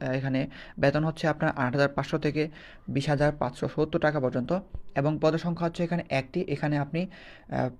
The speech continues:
এসএসসি পাস করলে আবেদন করতে পারবেন এবং অবশ্যই আপনাকে অস্ত্র চালানোর প্রশিক্ষণ প্রাপ্ত হতে হবে। আপনারা যারা আনসার ব্যাটালিয়নে বা আনসার বিটিভিতে যারা চাকরি করছেন তারা কিন্তু এখানে অগ্রাধিকার পাবেন, উম, কারণ এখানে অস্ত্র চালানোর যে প্রশিক্ষণ তারা কিন্তু সেখানে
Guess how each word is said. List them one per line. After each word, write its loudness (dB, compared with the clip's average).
এসএসসি 2
পাস 4
করলে 6
আবেদন 4
করতে 2
পারবেন 2
এবং 0
অবশ্যই 2
আপনাকে 0
অস্ত্র 2
চালানোর 2
প্রশিক্ষণ -2
প্রাপ্ত -2
হতে 0
হবে। 2
আপনারা 4
যারা 6
আনসার 6
ব্যাটালিয়নে 4
বা 4
আনসার 4
বিটিভিতে 4
যারা 6
চাকরি 0
করছেন 2
তারা 4
কিন্তু 0
এখানে 0
অগ্রাধিকার 4
পাবেন, 0
উম, 0
কারণ 4
এখানে 2
অস্ত্র 2
চালানোর 4
যে 4
প্রশিক্ষণ 2
তারা 4
কিন্তু -2
সেখানে 0